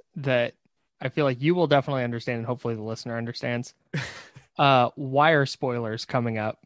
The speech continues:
Speaker 1: because I just finished watching The Wire. So fast forward about a minute if you don't want the end of The Wire spoiled for you.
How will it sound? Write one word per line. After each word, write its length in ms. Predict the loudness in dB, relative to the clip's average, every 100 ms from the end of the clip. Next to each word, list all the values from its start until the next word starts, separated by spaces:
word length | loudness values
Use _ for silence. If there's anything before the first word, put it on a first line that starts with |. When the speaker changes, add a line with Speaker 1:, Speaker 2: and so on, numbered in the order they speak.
| -2
Speaker 1:
because 240 | 2 4 4
I 80 |
just 220 | 4 2 2
finished 320 | 0 0 0
watching 280 | -2 -2 -6
The 80 |
Wire. 360 | -4 -4 -4 -4
So 160 | -2 -2
fast 340 | 4 4 4
forward 240 | 2 2
about 220 | 2 0 0
a 20 |
minute 340 | -2 -4 -4
if 140 | -4 0
you 60 |
don't 100 | 0
want 180 | 0 -2
the 160 | -2 -2
end 140 | -2
of 80 | -4
The 60 |
Wire 320 | -4 -2 -2 -4
spoiled 480 | -6 -6 -4 -6
for 160 | -6 -4
you. 180 | -4